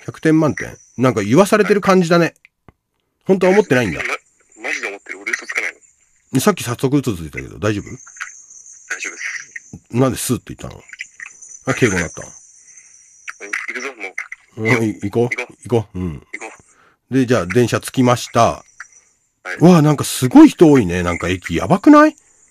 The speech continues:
Speaker 2: や、まあ、そんなもんじゃね？でも結構早く行った方だけどね。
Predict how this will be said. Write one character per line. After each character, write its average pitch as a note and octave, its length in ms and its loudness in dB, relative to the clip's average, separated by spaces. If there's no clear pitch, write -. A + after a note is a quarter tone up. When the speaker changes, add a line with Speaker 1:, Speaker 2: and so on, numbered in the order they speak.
Speaker 2:
や、 F2+ 180 -14
ま - 80 -20
あ、 - 40 -20
そ - 240 -20
ん - 40 -16
な - 60 -16
も D#3 80 -14
ん E3 40 -18
じ E3+ 80 -10
ゃ E3+ 40 -8
ね？ F3+ 80 -4
で - 80 -12
も F#3+ 60 -16
結 - 200 -6
構 - 100 -12
早 A3+ 180 -6
く - 40 -6
行 - 80 -6
っ - 20 -20
た - 80 -16
方 - 120 -12
だ C3 80 -10
け - 60 -14
ど - 80 -16
ね。 - 80 -16